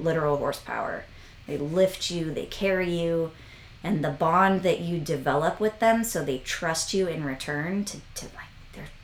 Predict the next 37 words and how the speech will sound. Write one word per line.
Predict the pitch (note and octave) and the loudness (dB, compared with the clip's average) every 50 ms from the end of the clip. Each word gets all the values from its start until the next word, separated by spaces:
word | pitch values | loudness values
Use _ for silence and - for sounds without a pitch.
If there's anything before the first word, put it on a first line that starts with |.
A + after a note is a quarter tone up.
| - - - | -18 -16 -12
tolerating | - - C#3 E3 B3+ C#4 A3 D3+ C3+ C3+ C3+ C#3 C#3 | -8 -6 -4 -2 -2 0 0 0 0 0 -2 -2 -2
you | C#3 | -2
doing | C3+ - C#3+ D3 C#3+ C#3+ | -2 -4 -2 -2 -2 -2
these | C#3+ C#3 C3+ - | -2 -4 -6 -8
wild, | E3+ - D3 C#3 C#3+ D3+ D#3+ E3 D#3+ D#3 - | -8 -6 -4 -4 -2 -2 -2 -2 -4 -6 -8
crazy | - - E3 D#3+ D#3+ D#3 E3+ D3 | -6 -4 -4 -2 -2 -4 -6 -8
tricks | - - - - F3+ F#3+ - - | -8 -6 -6 -4 -4 -4 -4 -4
on | E3 D#3 D3+ | -4 -4 -4
top | - - E3+ - - | -4 -6 -6 -8 -6
of | C3+ | -6
their | - C3+ | -6 -4
backs, | B2 - C#3 C3+ D#3 G#3 G#3+ G#3 - - - - - - - - - - - - - - - | -2 -2 -2 -2 -2 -2 -6 -8 -10 -12 -12 -12 -12 -14 -16 -18 -20 -20 -20 -20 -20 -16 -10
performing | - F3 - - - F3+ E3+ F3 F3+ F3+ F3+ | -6 -6 -6 -2 2 2 4 4 4 2 2
on | F3+ F3 E3+ | 2 4 4
the | E3 D3 | 4 2
world | C#3+ D3 D3 C#3+ C#3+ C#3+ | 2 2 2 0 -2 -2
stage | - - - D3 D3 F3 F#3+ - - - | -4 0 2 2 2 2 0 -2 -2 -4
together. | G#3+ G#3 G#3 G3+ G3+ G3+ A3 A3 A3 A3+ A3 | -4 -2 0 0 2 2 2 2 2 2 0
Like, | F3+ D#3 C#3 - - - - - - - - - - - | -2 -4 -4 -4 -6 -14 -18 -18 -18 -18 -20 -10 -2 2
there | F3 E3+ | 2 2
was | D#3+ D#3+ D3 | 2 2 -2
just | - - G#3 G#3 - | 0 -2 -2 0 0
nothing | G3 E3+ E3+ E3+ E3+ F3 F3 - G#3 G3 G3 G3 F#3+ | 0 0 2 2 2 0 0 -2 -2 -2 -2 -2 -2
at | - - D3+ D3 - | -2 -4 -4 -4 -2
that | D#3 D#3 D3+ - C3+ | -4 -4 -4 -2 -2
level | C3+ B2+ - - D#3+ F3+ F#3+ G#3+ A#3+ - - - - - - | -2 -4 -2 -2 -2 -2 0 -2 -4 -6 -10 -18 -20 -16 -10
that | - - | -6 -4
was | D3+ C#3+ C#3 | -2 -2 -2
gonna | - D3 C#3 C#3 C3 B2+ - - - - - - - - - - - - - - | 0 0 0 0 -2 -4 -8 -12 -20 -20 -20 -20 -20 -20 -20 -20 -20 -20 -18 -12
satisfy | - - - - D#3+ C3+ C3+ C3+ B2 - - - D3 C3+ B2 A#2 A#2 A#2 D3+ | -10 -8 -6 -4 -4 -4 -4 -4 -4 -4 -4 -2 -2 -2 -2 -2 -4 -6 -4
my | E3 C#3+ C3 B2+ A#2+ A#2 A#2 - | -4 -2 -2 -2 -4 -6 -8 -6
desire | - C#3+ C#3 C3 C#3 B2 A#2+ B2+ B2 - | -4 -4 -4 -2 -4 -4 -4 -4 -6 -6
for | - - - - | -8 -8 -8 -6
that | - - - - | -6 -8 -8 -10
connection | - - - - - - - - | -10 -10 -10 -8 -8 -8 -8 -10
with | - - - | -10 -12 -12
them. | - - - - | -12 -12 -12 -12